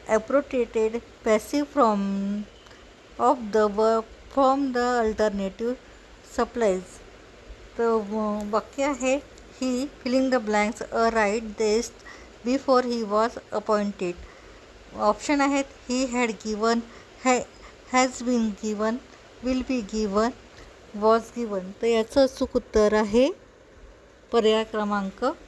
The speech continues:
एक, has been given. त्यानंतर आहे प्रश्न क्रमांक छत्तीस.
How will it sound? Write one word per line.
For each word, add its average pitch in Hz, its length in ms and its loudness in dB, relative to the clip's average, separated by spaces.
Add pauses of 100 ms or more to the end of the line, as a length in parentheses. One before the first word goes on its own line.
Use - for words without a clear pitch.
(340)
एक, 226 240 2 (4000)
has 233 140 4
been 233 500 0
given. 180 240 0 (3250)
त्यानंतर 262 420 2
आहे 254 140 -2
प्रश्न 247 380 -4
क्रमांक 220 640 -4 (640)
छत्तीस. 214 380 -2